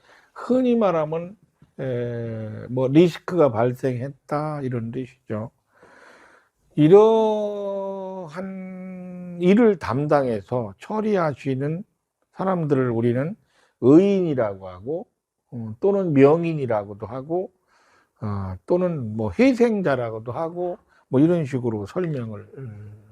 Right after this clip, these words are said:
합니다. 어, 명리학에서는, 음,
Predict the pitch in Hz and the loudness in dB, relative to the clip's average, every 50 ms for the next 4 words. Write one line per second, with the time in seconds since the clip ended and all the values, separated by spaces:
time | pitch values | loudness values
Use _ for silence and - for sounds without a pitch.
0 | 101 95 - 147 143 139 135 120 107 95 - 78 76 - _ _ _ _ - - | -20 -14 -10 -8 -6 -6 -4 -6 -6 -6 -8 -8 -10 -12 _ _ _ _ -20 -20
1 | - - - - - - - - - - - - - _ _ _ _ - 156 139 | -20 -20 -20 -18 -18 -18 -18 -20 -20 -20 -20 -20 -20 _ _ _ _ -6 -2 0
2 | 135 135 131 131 131 135 143 160 196 220 220 226 220 214 196 196 175 127 135 139 | 0 0 0 0 4 4 6 6 6 6 6 6 6 4 4 2 0 2 0 -2
3 | 156 165 151 117 90 90 104 110 _ _ _ _ _ _ _ 180 143 139 131 127 | -2 -4 -6 -8 -14 -18 -20 -20 _ _ _ _ _ _ _ -12 -10 -8 -8 -6
4 | 127 127 123 123 127 127 123 127 127 | -6 -6 -8 -6 -6 -6 -6 -6 -6